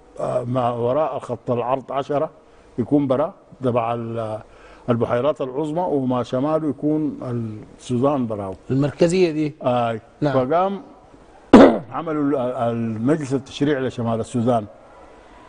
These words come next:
Speaker 1: الإمام عبد الرحمن في كتابه قال: "ديك خطوة كمنبر في سبيل، في طريق الاستقلال،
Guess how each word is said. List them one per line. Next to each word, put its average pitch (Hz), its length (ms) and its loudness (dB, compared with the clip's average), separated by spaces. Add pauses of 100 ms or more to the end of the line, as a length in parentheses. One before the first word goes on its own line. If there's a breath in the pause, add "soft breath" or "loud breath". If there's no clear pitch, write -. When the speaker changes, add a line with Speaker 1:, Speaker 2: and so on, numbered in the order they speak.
(160)
Speaker 1:
الإمام 147 240 4
عبد 180 160 -6
الرحمن 160 240 -2
في 156 80 -8
كتابه 180 440 2
قال: 175 160 -4
"ديك 175 160 -6
خطوة 185 580 0 (160)
كمنبر 165 600 0 (420)
في 131 120 4
سبيل، 135 400 -2
في 139 120 -4
طريق 143 300 -2
الاستقلال، 113 580 -2